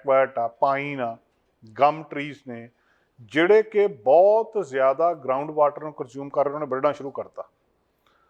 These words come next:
ਹਰ ਇੱਕ ਖਿੱਤੇ ਦੇ ਕੁਛ ਦਰਖਤ ਹੁੰਦੇ ਆ।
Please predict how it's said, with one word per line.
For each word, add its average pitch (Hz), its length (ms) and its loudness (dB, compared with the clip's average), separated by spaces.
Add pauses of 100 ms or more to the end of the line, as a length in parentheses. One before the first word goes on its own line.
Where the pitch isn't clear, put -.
(960)
ਹਰ - 240 0
ਇੱਕ 220 180 -6
ਖਿੱਤੇ 185 420 -6
ਦੇ 175 140 -4
ਕੁਛ 180 300 -8
ਦਰਖਤ 139 380 -2
ਹੁੰਦੇ 117 320 -10
ਆ। 107 60 -14